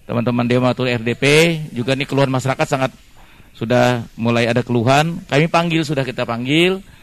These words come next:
terutama beler nih yang menjadi patokan nih. Jadi kami beri waktu tanggal dua puluh kalau tidak salah, sudah membuat pernyataan, kalau tanggal dua puluh itu juga tidak membongkar, maka kami akan kenakan, eh,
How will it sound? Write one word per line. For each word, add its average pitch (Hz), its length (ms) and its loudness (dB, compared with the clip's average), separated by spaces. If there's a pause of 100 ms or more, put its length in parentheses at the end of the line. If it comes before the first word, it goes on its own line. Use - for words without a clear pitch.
(680)
terutama 165 320 2
beler 165 380 4
nih 147 180 -4
yang 135 80 -2
menjadi 139 240 -2
patokan 131 420 -2
nih. 104 180 -8 (1160)
Jadi 117 260 0
kami 160 300 2
beri 147 240 2
waktu 143 400 4 (480)
tanggal 160 320 4
dua 160 220 4
puluh 190 260 2
kalau 175 160 0
tidak 156 240 0
salah, 135 240 -2 (420)
sudah 143 200 -2
membuat 143 240 -2
pernyataan, 147 760 0 (680)
kalau 170 360 4
tanggal 156 240 2
dua 147 160 4
puluh 139 300 2
itu 123 240 0
juga 123 260 -2
tidak 123 320 -2
membongkar, 120 540 0 (760)
maka 139 240 -2
kami 180 220 2
akan 175 160 0
kenakan, 170 400 0 (400)
eh, 143 320 -4